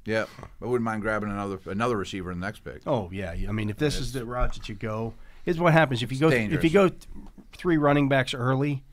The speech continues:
Speaker 2: you gotta load up on, on mid-round
Speaker 1: You gotta
Speaker 2: receivers.
Speaker 1: hope you start runs or, you know, and, and ride receivers fall, which they did not.
Speaker 2: Laviska Shenault, Curtis Samuel, Michael Gallup.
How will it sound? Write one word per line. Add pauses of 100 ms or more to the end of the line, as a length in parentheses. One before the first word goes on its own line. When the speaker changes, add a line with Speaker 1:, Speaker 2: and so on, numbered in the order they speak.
(180)
Speaker 2:
you
gotta
load
up
on,
on
mid-round (540)
Speaker 1:
You
gotta (280)
Speaker 2:
receivers.
Speaker 1:
hope
you
start
runs
or,
you
know,
and,
and
ride
receivers
fall,
which
they
did
not.
Speaker 2:
Laviska
Shenault,
Curtis
Samuel,
Michael
Gallup.